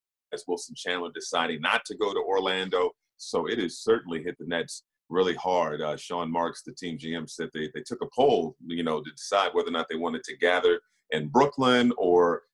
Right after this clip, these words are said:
gather a little bit early in Orlando, and, and they decided that they wanted to do it in Brooklyn. And, uh, unfortunately, it caught up with a couple of guys, so it'll certainly affect the team, but certainly thinking about those guys and their, their health and getting better first and foremost.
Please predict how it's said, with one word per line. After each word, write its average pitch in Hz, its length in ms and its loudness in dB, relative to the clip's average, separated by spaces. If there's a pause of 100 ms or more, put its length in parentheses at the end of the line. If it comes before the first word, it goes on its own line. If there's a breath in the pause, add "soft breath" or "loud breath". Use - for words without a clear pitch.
(140)
gather 87 320 2
a 85 40 -2
little 85 220 -4
bit 80 80 -4
early 82 300 -2
in 76 80 -6
Orlando, 87 840 2
and, 76 180 -4
and 76 200 -8
they 85 100 -2
decided 85 420 0
that 87 140 -20
they 82 80 -16
wanted 82 280 -14
to - 120 -20
do 85 140 -4
it 80 60 -6
in 76 140 -18
Brooklyn. 85 360 0 (120)
And, 73 240 -4
uh, 73 140 2 (100)
unfortunately, - 800 -8 (400)
it - 140 -12
caught 85 180 2
up 80 140 0
with - 80 -14
a - 120 -14
couple 80 200 -4
of 73 80 -6
guys, 80 400 0
so 80 80 -8
it'll 78 120 -8
certainly 90 440 -4
affect - 340 -2
the - 80 -10
team, 85 300 -4
but - 100 -16
certainly 85 320 -4
thinking 85 200 -6
about 80 260 0
those 82 180 -2
guys 78 320 0
and 78 100 -16
their, 76 160 -6 (380 loud breath)
their 76 240 2
health 80 240 2
and 76 140 -8
getting 73 160 -6
better 76 320 -2
first 76 240 -8
and 71 100 -16
foremost. 73 600 -10